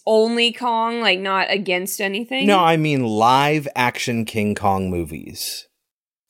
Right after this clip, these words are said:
Speaker 2: As in not, an-, there are, like, three animated films.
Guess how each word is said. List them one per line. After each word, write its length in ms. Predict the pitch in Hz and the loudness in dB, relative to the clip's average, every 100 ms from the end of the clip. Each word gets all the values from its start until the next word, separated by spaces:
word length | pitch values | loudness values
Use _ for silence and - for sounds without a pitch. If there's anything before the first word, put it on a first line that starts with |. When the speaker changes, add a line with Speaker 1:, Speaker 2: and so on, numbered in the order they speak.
| 110 | -4
Speaker 2:
As 160 | 101 | -2
in 100 | 113 | 0
not, 240 | 117 117 - | 2 2 0
an-, 160 | 123 123 | -2 -2
there 240 | 131 131 127 | 0 2 2
are, 140 | 110 | 0
like, 220 | 123 110 | -2 -2
three 540 | - - 127 131 110 104 | -2 -8 -4 -2 0 0
animated 520 | 104 101 92 85 80 | -2 -4 -6 -10 -14
films. 440 | - 85 139 - | -18 -20 -18 -18